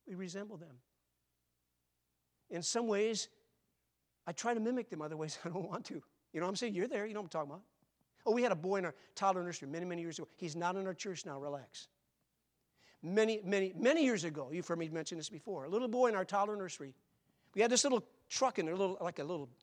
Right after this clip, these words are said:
car, a little bus thing. And it was, it was small. They could sit, the little toddlers, they could sit on this thing and they could, could drive it, you know, in the nursery. And one Sunday morning, some little boy in there sat on this little car and he started driving through the toddler nursery.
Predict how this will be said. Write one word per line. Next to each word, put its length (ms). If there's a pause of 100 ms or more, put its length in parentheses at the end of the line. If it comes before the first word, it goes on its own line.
(120)
car, 260
a 40
little 160
bus 260
thing. 100 (160)
And 140 (100)
it 60
was, 180 (320)
it 60
was 120
small. 220
They 140
could 180
sit, 180 (100)
the 80
little 140
toddlers, 380
they 200
could 140
sit 220
on 80
this 160
thing 220
and 80
they 40
could, 200
could 100
drive 320
it, 80
you 80
know, 120
in 60
the 60
nursery. 400 (840)
And 100
one 180
Sunday 280
morning, 340
some 300
little 160
boy 300
in 100
there 240 (200)
sat 300
on 140
this 160
little 180
car 360
and 280
he 40
started 340
driving 360
through 140
the 80
toddler 320
nursery. 400